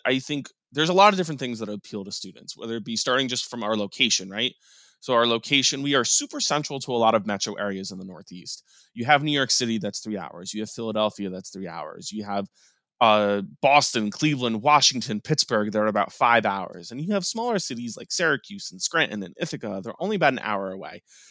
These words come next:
So it really not only helps with things to do on the weekends, you wanna take a weekend trip, you wanna visit your family, whatever it might be. But when it does come time to find full-time jobs and internships, we get over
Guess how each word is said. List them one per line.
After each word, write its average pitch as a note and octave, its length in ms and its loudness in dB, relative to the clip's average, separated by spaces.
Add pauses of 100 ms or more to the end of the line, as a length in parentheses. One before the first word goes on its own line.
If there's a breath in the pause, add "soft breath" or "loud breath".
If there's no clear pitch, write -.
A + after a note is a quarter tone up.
(140)
So D#3 300 4
it A#2+ 100 0
really F3+ 280 4
not D3+ 220 0
only C#3 220 -2
helps A#2+ 500 -4
with A#2+ 260 -4 (480)
things F#3+ 300 4
to D#3+ 80 -2
do D#3 380 2
on A#2+ 60 0
the C3 40 -2
weekends, F3 380 0
you - 20 -8
wanna A#2 140 -2
take A#2+ 140 -6
a - 20 -6
weekend A#2+ 300 0
trip, A#2 200 0
you A2 80 -8
wanna G#2 120 -6
visit G2+ 180 -8
your - 80 -20
family, A2 340 -2
whatever A2 320 0
it G2 60 -6
might F#2+ 180 -10
be. G#2+ 220 -4 (440 soft breath)
But F3+ 140 0
when A3 100 2
it G3 100 -4
does G#3 260 -2
come G3 260 -6
time E3+ 300 -4
to D#3 60 -6
find D3 300 -2
full-time C3+ 400 -6
jobs A#2 400 4
and A2 120 -6
internships, A2 720 -8 (300 loud breath)
we F3 80 -6
get A#3 100 0
over G3+ 200 2